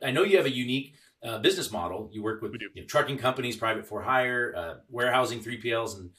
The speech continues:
Speaker 1: and so on. Is that correct?
Speaker 2: Yeah, that's exactly right. Uh, w-, to use some industry phrases, we think of ourselves and, and sort of sell ourselves as a three P L, right?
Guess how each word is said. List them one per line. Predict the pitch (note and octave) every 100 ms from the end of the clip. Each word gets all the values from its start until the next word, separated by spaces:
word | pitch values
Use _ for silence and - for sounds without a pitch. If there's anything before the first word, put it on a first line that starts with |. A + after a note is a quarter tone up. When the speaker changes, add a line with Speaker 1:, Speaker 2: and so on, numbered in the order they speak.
| _ -
Speaker 1:
and | G#2
so | C3+ B2
on. | E2
Is | D#2+
that | G2 -
correct? | G#2+ A2+ - _ _ _ _ _ - -
Speaker 2:
Yeah, | G3 F3
that's | D#3
exactly | D#3+ E3+ C#3 D3+
right. | E3 - -
Uh, | E3+ -
w-, | A3+ - A#3+ -
to | -
use | D#3 C#3+
some | C3+ - - -
industry | D3+ C3+ C3
phrases, | A2+ C#3 A#2 A#2+
we | B2+
think | D3+ D#3+
of | C3
ourselves | A#2+ - C3 B2 A2
and, | A2 A2 _ _ A#2+
and | A2+
sort | B2
of | G#2+
sell | D3+ C3+
ourselves | A#2 - A#2+ A#2 G#2+
as | G#2+
a | A2
three | A#2+
P | G#2 A2
L, | - _ -
right? | A2